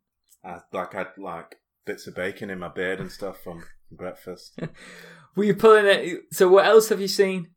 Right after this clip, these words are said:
Speaker 1: Uh, what else have I seen?
Speaker 2: Yeah, when you're looking.
Speaker 1: Nothing, nothing major. Just people going on Snapchat, going on Facebook,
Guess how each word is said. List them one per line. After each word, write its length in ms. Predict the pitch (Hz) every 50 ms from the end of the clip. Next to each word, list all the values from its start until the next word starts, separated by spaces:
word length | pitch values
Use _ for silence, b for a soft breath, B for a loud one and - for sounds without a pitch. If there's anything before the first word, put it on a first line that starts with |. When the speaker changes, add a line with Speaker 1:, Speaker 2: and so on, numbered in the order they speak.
| _ _ _ -
Speaker 1:
Uh, 460 | - - 92 - - - 90 90 90 - -
what 160 | 107 104 85
else 140 | 113 110 -
have 100 | 110 101
I 40 | 110
seen? 480 | - - - 175 190 139 85 82 85 - _ _ _ _ _
Speaker 2:
Yeah, 240 | 254 285 269 247
when 180 | 214 185 185 175
you're 100 | 185 180
looking. 380 | 202 196 196 - 165 160 151 - _ _ _ _ _ 302 330 330 _ 302
Speaker 1:
Nothing, 440 | 269 302 - 285 208 123 92 - _ _
nothing 300 | - 151 175 - - 80 82
major. 280 | 87 98 104 92 92
Just 220 | 85 - 104 - -
people 240 | 113 104 - - 95
going 240 | - 101 95 92 92
on 80 | 92
Snapchat, 600 | 90 - - 95 92 - - - - 98 92 -
going 220 | - 95 92 95 90
on 100 | 87 87
Facebook, 640 | - - 101 95 95 92 - _ 98 92 92 - -